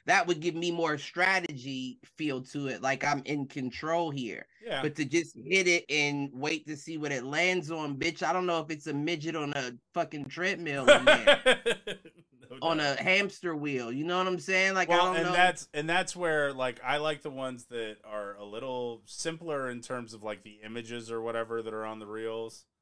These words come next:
Speaker 2: And I know that I'm looking for, like, the bonus icons. Like, there's one, there's one called, or at least there used to be, there used to be one called Hot Shots.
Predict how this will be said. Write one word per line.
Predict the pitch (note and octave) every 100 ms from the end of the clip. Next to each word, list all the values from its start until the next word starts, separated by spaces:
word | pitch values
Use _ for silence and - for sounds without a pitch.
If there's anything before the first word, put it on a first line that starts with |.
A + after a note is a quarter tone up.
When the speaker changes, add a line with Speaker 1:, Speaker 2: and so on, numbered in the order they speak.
| _ _ _ _ _ -
Speaker 2:
And | A2+
I | A#2 A#2+
know | B2 B2 A#2 A2
that | A2 G#2 G#2
I'm | A2 A#2
looking | A#2 A2+ A2+ G2
for, | A2 G#2+
like, | G#2 F#2+ G2+
the |
bonus | G2 G#2 G2+ G2+ F2+ -
icons. | F#2 F2+ - E2 _ _ F#2 _ _ _ _ _ _ _ _ _ _ _ _ _ _ _ _ _ _
Like, | G#2 G2
there's | C3+ C#3+
one, | D3 D3 C#3 C3
there's | C3
one | C#3 D#3 C#3+
called, | D3 B2+ A#2+ A#2 A2
or | A2+
at | G#2+
least | A2 G#2
there | F#2+
used | G2 G2 -
to |
be, | F2
there | F2 G2+
used | A#2+ A#2
to |
be | A#2
one | G#2+ G#2
called | A2+ G2+
Hot | A2 G#2 -
Shots. | G2 F2 E2+ - -